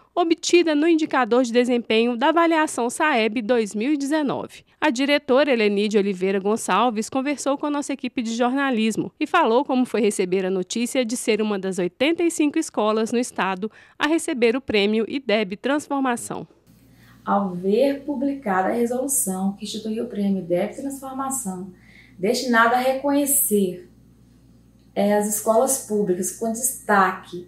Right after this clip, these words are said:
Speaker 2: no desempenho do saeb e do ideb, eu desejei muito esse prêmio, por ele contemplar a nossa visão de fazer uma escola pública de qualidade, buscando, é, a elevação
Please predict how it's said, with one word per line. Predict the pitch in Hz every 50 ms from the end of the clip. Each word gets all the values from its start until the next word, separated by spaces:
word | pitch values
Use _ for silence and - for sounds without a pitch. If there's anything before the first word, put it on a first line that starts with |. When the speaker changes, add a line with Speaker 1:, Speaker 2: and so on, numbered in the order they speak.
| - -
Speaker 2:
no | 202 214 233 220
desempenho | 208 208 214 247 233 - - 185 175 175 175 175
do | 190
saeb | 190 - 233 226 214 185 170 170 175
e | 185 180
do | 190 208
ideb, | 202 180 151 180 180 190 208 208 208
eu | 214
desejei | 202 233 226 220 233 226 226 220 233 233
muito | 226 226 214 214 226 247 277 277 - 311 277 277
esse | 254 254 - 339 - -
prêmio, | - 254 254 240 240 247 233 202 185 185 - - - - - - _ _ - _ _ - - - - - - - - -
por | - 233 233 233
ele | 240 233 233 233
contemplar | 233 294 302 311 311 320 294 262 - - 214 196 196 196
a | 190
nossa | 196 202 202 - 226
visão | 208 226 214 202 202 214 220 233 247 262
de | 254 277 277 -
fazer | 269 254 247 226 190 202 208 208 208 226 240
uma | 254 247 247
escola | 247 - - - 226 240 240
pública | - - 214 226 208 - 233 220
de | 196 -
qualidade, | - - 190 175 165 156 - - 185 190 196 220 226 226 233
buscando, | - 311 - - - 247 233 233 240 240 269 269 269 - - - - - - - - - -
é, | - 220 220 214 208 - -
a | 196
elevação | 240 262 320 320 311 311 311 311 - - 247 240 240 240 240